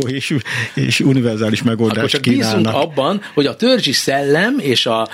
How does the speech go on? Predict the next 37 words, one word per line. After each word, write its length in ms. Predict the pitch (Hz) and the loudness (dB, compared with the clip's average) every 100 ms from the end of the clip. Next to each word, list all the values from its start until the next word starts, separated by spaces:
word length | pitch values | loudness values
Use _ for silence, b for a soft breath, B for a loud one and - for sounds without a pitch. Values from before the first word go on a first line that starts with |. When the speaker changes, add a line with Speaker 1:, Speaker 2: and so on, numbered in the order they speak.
| 165 B | -12 B
Speaker 2:
a, 80 | 107 | 0
a 200 | 104 - - | 0 0 0
ráció 280 | 285 277 254 | 2 2 2
Speaker 1:
Józan 320 | 226 147 143 135 | 2 2 0 0
Speaker 2:
között 260 | 175 160 | 0 2
Speaker 1:
ész, 80 | 160 | 0
Speaker 2:
tud 140 | - 196 | 2 2
Speaker 1:
az 60 | 131 | 2
Speaker 2:
a, 220 | 139 180 190 | 2 0 0
a 80 | |
józan 160 | 131 208 175 135 | 0 0 0 -2
Speaker 1:
oktatás, 220 | 131 165 | 0 -2
Speaker 2:
ész, 200 | 196 - | -2 -2
Speaker 1:
igen, 800 | 180 165 151 165 147 123 107 120 | 0 0 2 0 0 -2 -4 -4
Speaker 2:
igen. 80 | 139 | 0
Speaker 1:
így, 240 | 117 - | -2 0
ez, 240 | 170 165 | -4 -2
ez 180 | 127 127 | -4 -4
az 140 | 113 107 | -2 -4
egyetlen 280 | 101 - - - 175 | -4 -4 -6 -4 -2
Speaker 2:
Tehát, 0 | |
tehát 160 | 262 | 0
Speaker 1:
remény. 240 | 262 254 247 | 0 -2 0
Speaker 2:
tulajdonképpen 200 | 254 240 B | 0 -2 B
reményünk. 760 | 208 247 156 113 104 101 92 110 | -2 0 -2 -4 -4 -4 -4 0
Speaker 1:
Így 340 | 262 156 107 | 2 4 0
van. 120 | 104 69 | -4 -2
Isten 460 | - - - 160 147 | 0 0 0 -2 -2
Speaker 2:
Ne- 80 | 135 | -4
Speaker 1:
me-, 100 | 175 190 | -2 0
mentsen 500 | 190 175 139 131 117 | 0 0 -2 -2 0
bennünket 520 | 120 110 104 110 - | 0 0 0 0 -2
Speaker 2:
Igen, 140 | 156 110 | -2 0
Speaker 1:
a 20 | |
Speaker 2:
igen. 100 | 117 | 0
Speaker 1:
látnokoktól 680 | 113 - 113 113 - - 107 | -4 -6 -4 -4 -4 -4 -2
és 180 | 104 | 0